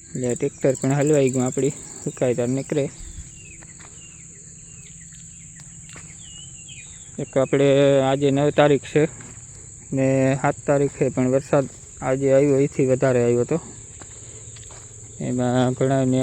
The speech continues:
આ નુકસાનવાળો વરસાદ છે. ને અત્યારે આપણી વાવેતરનું મગફળીનું જેણે ખેતર તૈયાર હોય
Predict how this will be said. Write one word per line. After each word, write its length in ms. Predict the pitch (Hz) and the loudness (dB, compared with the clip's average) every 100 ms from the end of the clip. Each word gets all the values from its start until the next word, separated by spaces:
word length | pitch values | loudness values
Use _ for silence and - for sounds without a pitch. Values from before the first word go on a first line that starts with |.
| 131 | 2
આ 220 | 131 131 - - - | 0 -2 -6 -12 -4
નુકસાનવાળો 600 | 143 - 147 135 135 135 139 | -4 0 0 2 4 2 0
વરસાદ 300 | - 165 143 - | 0 2 2 0
છે. 120 | 165 175 - - - - - - - - - - - - - - - - - - - - - - - - - - - - - - - - - - | -2 -2 -8 -18 -18 -18 -16 -16 -16 -18 -18 -18 -18 -18 -18 -18 -18 -18 -18 -18 -18 -18 -18 -18 -16 -16 -14 -14 -16 -18 -18 -18 -18 -18 -14 -4
ને 60 | 139 135 | 0 0
અત્યારે 380 | - 156 147 147 | 4 4 6 4
આપણી 1000 | 151 151 147 143 143 139 139 139 - - - - - - - - - - - - - - 135 | 4 4 4 6 6 4 4 2 -2 -12 -14 -14 -14 -16 -16 -16 -16 -18 -18 -16 -16 -6 0
વાવેતરનું 1040 | 131 147 147 - 147 147 143 143 139 139 139 | 4 6 6 6 4 4 2 4 2 2 2
મગફળીનું 560 | 143 - 156 147 147 143 | -2 0 2 4 4 2
જેણે 160 | 147 | 0
ખેતર 320 | 139 165 - 139 | 0 -2 -2 -2
તૈયાર 240 | 160 151 156 | 2 4 6
હોય 260 | 165 147 | 6 6